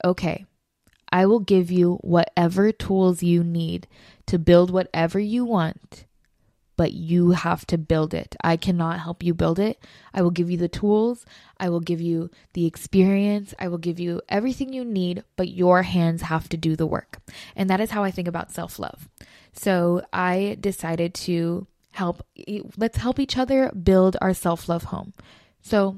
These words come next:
obviously we have to start with the foundation. The foundation is who we are to our core.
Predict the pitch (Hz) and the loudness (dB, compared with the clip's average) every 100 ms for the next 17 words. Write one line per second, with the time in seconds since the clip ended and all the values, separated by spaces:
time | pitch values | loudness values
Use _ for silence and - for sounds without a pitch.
0 | 220 - 240 254 247 247 226 214 196 175 | -10 -2 0 2 0 -2 0 2 0 -2
1 | 190 - 165 165 170 _ _ - 185 - | -4 -2 -2 0 -2 _ _ -4 -2 2
2 | 180 165 165 165 156 - - 185 175 _ | 0 0 -4 -4 -8 -8 -10 -12 -14 _
3 | - _ _ - 214 220 233 214 214 - | -20 _ _ -6 0 2 2 2 0 -2
4 | 240 233 - 185 170 - 196 208 214 180 | -6 -8 -4 -4 -4 0 4 4 4 2
5 | 185 190 - 175 170 170 - 175 170 165 | -2 -2 -2 0 0 -2 -4 -4 -4 -6
6 | 165 - - - | -6 -8 -8 -8